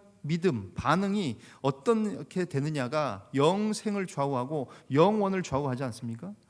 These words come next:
우리가 정말 하나님 앞에서 믿음을 어떻게 가지고 있는가? 지난 이천 년의 세월 동안 사람들은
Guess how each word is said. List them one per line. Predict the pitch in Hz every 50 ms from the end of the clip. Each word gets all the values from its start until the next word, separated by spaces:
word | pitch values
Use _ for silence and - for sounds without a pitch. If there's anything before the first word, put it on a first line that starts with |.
| - - - _
우리가 | - 117 113 117
정말 | 110 - 131 120 131 127 123
하나님 | 139 165 160 160 156
앞에서 | 139 123 - 131 117 135
믿음을 | 113 113 131 127 139 127 123 113 104 101 -
어떻게 | 120 117 - 135 120 - - 120 104 95 90 - - - -
가지고 | - - 120 110 127 123 120 107 101 104
있는가? | 117 113 120 127 127 123 92 90 90 - _ _ _ _ _ _ _ _ _ _ _ _ _ _ _ _ _ _ _ _ -
지난 | - - 170 196 202 175
이천 | 175 202 190 - 214 208
년의 | 208 202 190 185 175 170 180 185 180
세월 | 175 - 180 170 170 165 156 156
동안 | - 160 151 160 156 135 117 - - - - -
사람들은 | - - 165 160 170 180 180 175 160 170 165 165 160 160 165 190 170 135 117 -